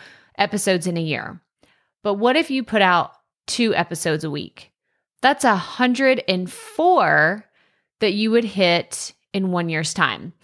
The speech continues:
And I don't say that to put pressure on you. It's like, "Oh, you need to publish more content just for the sake of publishing content." I say that simply because when I tell someone that I've been podcasting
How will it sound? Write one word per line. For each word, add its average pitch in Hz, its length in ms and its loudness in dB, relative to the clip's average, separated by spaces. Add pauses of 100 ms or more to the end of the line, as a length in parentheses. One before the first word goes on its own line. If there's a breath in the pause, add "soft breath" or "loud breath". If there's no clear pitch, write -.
(480 loud breath)
And 226 360 2
I 226 80 -2
don't 285 340 0
say 233 300 0
that 190 260 0
to 214 100 -4
put - 220 -4
pressure 175 540 0
on 160 160 -4
you. 143 200 -6
It's 160 120 -6
like, 190 120 -4
"Oh, 330 200 2
you 285 120 0
need 311 160 0
to 254 60 -8
publish 277 260 0
more 262 160 -2
content 262 560 0
just 247 200 -2
for 233 100 -2
the 190 320 4
sake 220 340 0
of 208 100 -2
publishing 175 520 -2
content." 202 760 0 (380 loud breath)
I 208 140 0
say 285 420 0
that 196 260 4
simply 208 320 -2
because 190 720 0 (280 soft breath)
when 202 180 0
I 294 260 2
tell 226 260 0
someone 160 680 -4 (460)
that 202 100 -2
I've 240 220 2
been 233 200 -2
podcasting 170 1300 -2